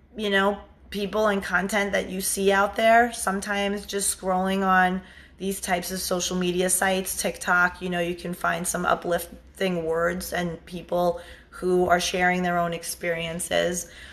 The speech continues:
Um, and that you're not alone. So know that you're cared for and loved, and that you are not alone, and your heart is a very resilient, um, part of you. And with faith and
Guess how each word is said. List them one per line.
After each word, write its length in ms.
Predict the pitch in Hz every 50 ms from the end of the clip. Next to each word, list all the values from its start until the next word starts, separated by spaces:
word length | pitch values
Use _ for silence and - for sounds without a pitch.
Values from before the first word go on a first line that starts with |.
| - - -
Um, 320 | - 175 175 170 170 170 170
and 120 | 175 180
that 140 | 180 175 175
you're 100 | 180 175
not 220 | 175 175 170 170
alone. 380 | 170 170 170 170 165 160 156 156
So 240 | - - 170 175 175
know 180 | 175 180 180
that 160 | 185 190 202 208
you're 100 | 240 262
cared 380 | 254 - 285 254 240 233 226
for 340 | 233 - 247 226 220 214 214
and 300 | 214 - - 220 226 233
loved, 480 | 220 214 208 202 202 202 196 196 196 - -
and 180 | - 190 185 185
that 140 | 185 - -
you 160 | 185 185 190
are 140 | 190 196 196
not 180 | 190 185 185
alone, 560 | 202 202 208 202 185 180 175 175 175 175 175 - - - - - - - - - -
and 560 | 180 180 180 180 180 175 175 180 180 180 - - - _ _ _
your 220 | - 196 196 202
heart 480 | 202 196 208 214 214 208 208 208 - -
is 100 | 196 196
a 80 | 196 196
very 480 | 190 180 180 196 196 190 196 196 202
resilient, 800 | 202 196 196 196 170 180 190 180 185 185 180 180 185 180 180 180 - _ _ - - - - - - _ - - - _ _ - - - -
um, 320 | - - 180 175 170 175 170
part 500 | - - 185 190 190 185 180 165 - - - - - _ _ - - _ _ _
of 180 | 180 180 175 165
you. 320 | 185 214 208 185 156 - - - - - - _ - - - -
And 300 | 175 180 175 175 175 175
with 240 | 180 180 180 - -
faith 480 | - - 185 180 180 196 190 - - -
and 380 | 175 175 170 170 175 170 -